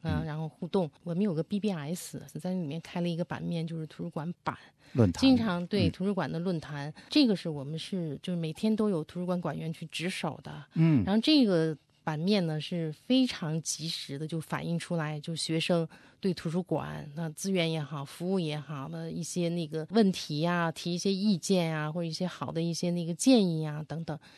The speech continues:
Speaker 2: 就非常的即时性非常好呢。然后经常呢，就是图书馆这个版面上的问题呢，就被炒到十大，在我们整个这个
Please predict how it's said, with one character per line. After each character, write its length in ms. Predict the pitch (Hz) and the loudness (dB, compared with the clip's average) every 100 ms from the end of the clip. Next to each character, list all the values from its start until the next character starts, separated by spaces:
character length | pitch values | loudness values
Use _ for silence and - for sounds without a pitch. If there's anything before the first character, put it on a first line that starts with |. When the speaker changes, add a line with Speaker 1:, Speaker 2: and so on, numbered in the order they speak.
| - - | -20 -8
Speaker 2:
就 140 | 196 | -4
非 200 | - 285 | 0 0
常 280 | 233 175 170 | 0 -2 -2
的 120 | 175 | -2
即 200 | - 240 | 0 0
时 120 | 190 | 0
性 200 | - 214 | -2 0
非 120 | 240 | 0
常 260 | 233 180 170 | -2 -4 -8
好 380 | - 156 - 160 | -8 -12 -12 -10
呢。 180 | 170 165 - - - | -10 -10 -12 -20 -4
然 120 | 185 | 2
后 60 | 220 | 4
经 180 | 247 262 | 6 6
常 280 | 214 156 160 | 6 0 0
呢， 100 | 175 | -2
就 80 | |
是 160 | 180 175 | -2 -4
图 180 | - 175 | -4 -2
书 120 | 202 | -2
馆 220 | 180 151 160 160 156 | -2 -4 -6 -14 -10
这 120 | 165 | -6
个 100 | 160 | -6
版 180 | - - | -6 -4
面 220 | 175 160 | -2 -2
上 160 | 160 160 | -2 -4
的 80 | 160 | -4
问 180 | 175 | -4
题 200 | 156 - | -4 -4
呢， 100 | 160 | -4
就 140 | 165 160 | -4 -6
被 120 | 160 | -6
炒 200 | - - | -6 -6
到 140 | 160 160 | -4 -2
十 220 | - 160 | -2 0
大， 200 | 226 170 - - | 2 0 -4 -6
在 180 | 175 | -2
我 120 | 156 143 | -2 -2
们 120 | 160 | -4
整 140 | 143 151 | -6 -2
个 160 | 170 | -2
这 140 | 165 156 | -2 -4
个 260 | 151 156 | -4 -6